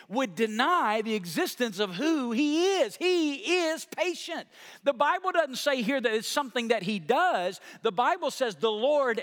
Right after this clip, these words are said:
is slow to anger. It's a part of his character. It's a part of his character. But the New Testament gives us even more insight into why he relates to us this way. Look at Second Peter chapter three, verse eight. Look what it says.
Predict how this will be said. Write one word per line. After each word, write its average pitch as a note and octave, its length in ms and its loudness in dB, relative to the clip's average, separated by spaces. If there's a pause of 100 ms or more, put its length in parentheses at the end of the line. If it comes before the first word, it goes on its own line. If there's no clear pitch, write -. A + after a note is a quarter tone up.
(160)
is B3+ 880 0 (220)
slow C#4+ 640 2
to B3 240 -2
anger. A3 360 2
It's D#4 240 0
a C4+ 160 2
part D#4 400 0
of B3 200 2
his A3 360 -2 (440)
character. - 840 -4 (720)
It's - 80 -16
a E3 60 -16
part G3 200 -6
of D3+ 80 -6
his C#3 120 -10
character. F#3+ 460 -10 (260)
But G#3 120 -4
the G#3 80 2
New C4+ 240 0
Testament F3+ 500 -8
gives F3+ 200 -4
us F3 120 -10
even E3 220 -8
more A#3 300 -6
insight C#3+ 500 -8
into C#3+ 200 -8
why C3+ 260 -8
he C3 180 -8
relates C3+ 480 -10
to C3 160 -10
us A2 180 -12
this B2+ 180 -12
way. G2 220 -18 (340)
Look G#3+ 140 -6
at D#3+ 60 -12
Second E3+ 320 -8
Peter E3+ 220 -8
chapter E3 320 -6
three, F3 240 -10
verse D3+ 280 -10
eight. F3 220 -8
Look E3 140 -12
what F3 100 -10
it D3 60 -12
says. A2+ 320 -14